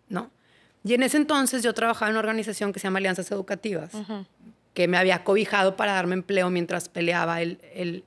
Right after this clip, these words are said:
Speaker 1: el escándalo. Y llegan los dos ángeles más grandes que han llegado a mi vida, que se llama Mariposas.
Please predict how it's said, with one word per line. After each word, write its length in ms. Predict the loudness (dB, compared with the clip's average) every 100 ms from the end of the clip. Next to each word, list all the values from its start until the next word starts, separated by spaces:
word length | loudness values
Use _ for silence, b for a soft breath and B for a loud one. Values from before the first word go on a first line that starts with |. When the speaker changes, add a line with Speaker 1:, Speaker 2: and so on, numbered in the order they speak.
| -10
Speaker 1:
el 280 | -6 -6 -6
escándalo. 580 | -6 -2 -2 -2 -6 -10 b b b b b b
Y 120 | -4
llegan 320 | 0 2 2 2
los 80 |
dos 180 | 0 -2
ángeles 400 | -4 -4 -4 -2
más 220 | 0 0
grandes 680 | 0 2 2 2 0 -4 -8
que 80 | -8
han 80 | -6
llegado 240 | -4 -2
a 20 | -2
mi 140 | -2
vida, 340 | -2 -4 -6 -14 _ _ _ _ _ _ _ _ _ _ _ _ _ _ -8
que 300 | -4 -2 -4
se 120 | -4
llama 220 | -2 -2
Mariposas. 580 | -2 -4 -4 -6 -8 -12